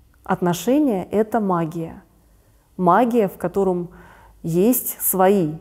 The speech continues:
инициации, и вы их проходите вместе с другим человеком. Вы посвящаете его,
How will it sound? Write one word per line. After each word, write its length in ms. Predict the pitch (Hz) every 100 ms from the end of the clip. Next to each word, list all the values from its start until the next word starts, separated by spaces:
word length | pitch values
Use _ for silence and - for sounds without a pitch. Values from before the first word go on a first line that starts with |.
| -
инициации, 1040 | 185 180 175 - 165 151 - - 202 294 - - _ _ -
и 120 | 180
вы 180 | 190 226
их 260 | 190 165
проходите 840 | - 170 - 226 262 262 269 247 -
вместе 720 | 165 180 196 220 - 247 240 - -
с 120 | 175
другим 560 | 180 165 170 190 220 -
человеком. 720 | 202 180 180 175 - 151 165 - - - - -
Вы 320 | 175 196 165
посвящаете 880 | - 175 - 175 - 170 156 151 160
его, 560 | 160 156 175 277 320